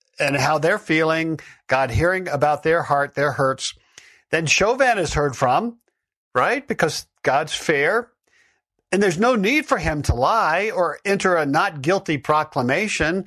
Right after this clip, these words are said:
because God knows exactly what happened, <laughs> right? He doesn't need the testimony.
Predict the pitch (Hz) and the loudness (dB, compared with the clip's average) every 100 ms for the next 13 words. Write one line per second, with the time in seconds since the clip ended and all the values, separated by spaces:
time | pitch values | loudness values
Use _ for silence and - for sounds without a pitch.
0 | - - - 226 - 247 254 247 233 185 | -12 -20 -4 -2 2 0 2 -2 -2 0
1 | 254 294 294 233 165 135 135 139 123 - | 0 2 0 2 2 2 2 0 0 -2
2 | 220 175 185 214 254 240 180 180 285 339 | 0 -2 0 -2 0 0 0 2 2 0
3 | 294 - 151 - 127 117 117 117 147 | -2 0 -2 -4 -2 0 0 0 -2